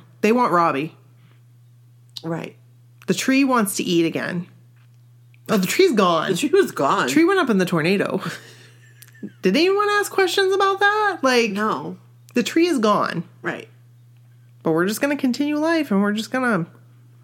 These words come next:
Speaker 2: Yeah.
Speaker 1: I mean, really?
Speaker 2: Yeah. It's, that's, that's the thing. Like, I don't
Speaker 1: So many plot holes. So many.
Speaker 2: There really are a lot of plot holes.
Speaker 1: So the mom's wearing the football shirt that I really like. Like,
Speaker 2: Yes.
Speaker 1: I wanted one of those.
Speaker 2: Yeah.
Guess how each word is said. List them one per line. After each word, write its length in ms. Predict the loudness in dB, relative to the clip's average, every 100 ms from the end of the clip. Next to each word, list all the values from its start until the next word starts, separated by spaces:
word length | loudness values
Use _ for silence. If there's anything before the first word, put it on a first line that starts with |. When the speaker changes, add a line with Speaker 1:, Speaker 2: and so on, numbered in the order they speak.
| -20 -20 -20 -20 -20
Speaker 2:
Yeah. 200 | -12 -12 -12 -20 -20 -16 -4
Speaker 1:
I 60 | -2
mean, 180 | 0
really? 560 | 2 2 2 2 0 -4 -20 -20 -8
Speaker 2:
Yeah. 240 | -4 -2 -4
It's, 220 | -4 -4 2
that's, 260 | 2 2
that's 280 | 2 0 0
the 80 | -2
thing. 180 | 0 2
Like, 160 | 2
I 120 | 2
don't 200 | 2 2 -4 -20 -20 -20 -8
Speaker 1:
So 200 | 0 2
many 200 | 2 0
plot 340 | 2 2 2 4
holes. 420 | 4 2 0 0
So 220 | 0 2
many. 420 | 4 2 0 -6 -14 -20 -20
Speaker 2:
There 400 | -18 -6 -2 -2
really 760 | -2 0 2 4 6 6 4
are 140 | 4 4
a 60 |
lot 140 | 2 0
of 80 |
plot 220 | -4 -4 -2
holes. 80 | 2
Speaker 1:
So 80 |
the 80 | 4
mom's 320 | 4 4 2
wearing 220 | 0 2 2
the 60 |
football 420 | 0 2 2 2
shirt 340 | 2 0 -2 0
that 80 | -2
I 40 |
really 260 | 0 -4 -6
like. 440 | -6 -8 -12 -20 -20 -20 -20 -20 -12 -2
Like, 140 | 0
Speaker 2:
Yes. 80 | 2
Speaker 1:
I 60 | 0
wanted 280 | 2 0 0
one 140 | -2
of 60 | -2
those. 480 | -4 -6 -6 -6 -6
Speaker 2:
Yeah. 220 | -6